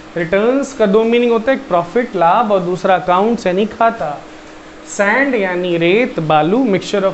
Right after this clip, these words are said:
fine particles। और sands का मतलब deserts, रेगिस्तान, मरुस्थल, मरुभूमि। Spectacle का मतलब एवरीवन दृश्य होता है, अद्भुत दृश्य। और spectacles का मतलब होता है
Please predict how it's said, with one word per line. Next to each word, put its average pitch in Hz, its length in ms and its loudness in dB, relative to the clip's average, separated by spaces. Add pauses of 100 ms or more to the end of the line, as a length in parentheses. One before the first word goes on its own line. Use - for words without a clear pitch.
fine 190 220 -4
particles। 214 500 0 (520)
और 165 100 0
sands 233 520 0
का 262 120 2
मतलब 202 460 0
deserts, 170 680 2
रेगिस्तान, 165 640 0
मरुस्थल, 170 580 0
मरुभूमि। 175 680 -2 (840)
Spectacle 262 680 0
का 254 120 2
मतलब 240 400 0
एवरीवन 214 380 0
दृश्य 208 360 0
होता 160 380 2
है, 196 140 2
अद्भुत 170 360 0
दृश्य। 170 460 -2 (380)
और 170 60 -2
spectacles 208 1120 0
का 262 160 2
मतलब 202 360 2
होता 156 280 -2
है 277 160 0